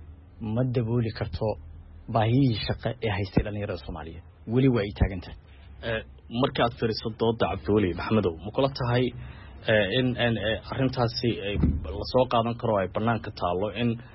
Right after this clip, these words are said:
Speaker 2: bajaaj iska daya shaqo abuure aan xataa saddex dalool dalool ka mid ah dhalinyarada ku nool magaalada Muqdisho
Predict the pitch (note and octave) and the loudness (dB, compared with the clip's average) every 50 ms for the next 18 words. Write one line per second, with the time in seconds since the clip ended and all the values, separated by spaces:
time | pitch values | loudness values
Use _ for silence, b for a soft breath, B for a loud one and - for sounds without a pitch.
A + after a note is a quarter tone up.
0 | B B B B B - - G#2+ - - B2+ A#2 A#2+ - G2+ - - C3 A#2+ A#2+ | B B B B B -6 -6 -2 2 2 2 2 2 -2 -6 -4 -2 0 2 2
1 | A#2 A2+ G#2 - - A2 - - G#2 F#2 F#2+ G#2 A2 A2 G2 - - - - F2 | 2 2 2 0 -4 -6 -2 0 0 0 2 2 2 2 2 0 -4 -8 -8 -6
2 | G2 G#2 G2 - - B2 A#2 - - A2 G2 F#2 - - - - - A#2 G#2 G#2 | -6 -6 -6 -6 -10 -10 -6 0 2 2 2 2 0 -6 -10 -8 -6 -6 -4 -4
3 | G2+ - A2 G#2+ A2 A2+ A#2+ A#2+ A#2 A2 A#2 A2+ A#2 A2+ A2 - - A2 G#2+ G#2 | -4 -4 -2 0 2 4 4 4 4 2 2 2 2 2 2 0 -2 -2 -2 -2
4 | F#2+ - - B B B B B B B B - G#2+ A2 A2+ A#2 B2 B2 A2 A#2 | -2 -4 -10 B B B B B B B B -4 0 2 2 4 4 4 2 2
5 | B2+ A#2+ A#2 G#2 G2+ G2+ G#2+ G#2+ A#2 A#2 A2 G2+ G2 F#2+ G2 G#2+ - - - | 2 2 2 2 0 2 2 4 4 4 2 0 -2 -4 -6 -6 -6 -2 -2